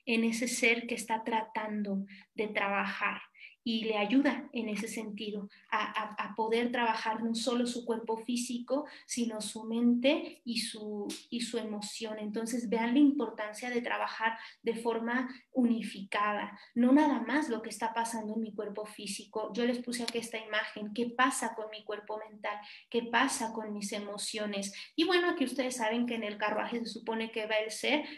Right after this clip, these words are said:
pero nada, va Mariana, la que le, se siente de esta forma, Mariana, la que se siente de esta manera, Mariana, la que pone el despertador a las seis y al día siguiente lo apaga y se despierta hasta las ocho,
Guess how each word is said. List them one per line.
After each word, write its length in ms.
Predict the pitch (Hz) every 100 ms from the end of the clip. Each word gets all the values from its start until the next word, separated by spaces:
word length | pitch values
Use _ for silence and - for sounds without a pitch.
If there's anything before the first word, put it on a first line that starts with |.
| -
pero 300 | 220 208 214
nada, 420 | 226 226 208 196 196
va 320 | 226 233 233 - _
Mariana, 840 | 226 226 226 240 240 247 254 254 233
la 220 | 214 214
que 140 | 226
le, 160 | 220 220
se 160 | - 240
siente 340 | 240 233 226
de 60 | 226
esta 340 | 226 220 214
forma, 560 | 247 247 240 240 240 - -
Mariana, 480 | 226 226 233 233 233
la 160 | 220
que 80 | 220
se 80 | 220
siente 160 | - 226 226
de 60 | 233
esta 240 | 226 226
manera, 480 | 214 220 247 247 247 - -
Mariana, 440 | - 220 240 254 262
la 140 | 247
que 140 | 240 226
pone 260 | 240 240
el 80 | 240
despertador 720 | 233 233 - 214 214 214 226
a 80 | 233
las 260 | 226 214 -
seis 240 | 233 226
y 60 | 226
al 100 | 226
día 120 | 233
siguiente 480 | 226 226 220 226 226
lo 80 |
apaga 360 | 208 208 233 226
y 60 | 220
se 160 | -
despierta 480 | 214 208 233 220 220
hasta 240 | 214 214
las 240 | 208 208 -
ocho, 400 | 254 254 233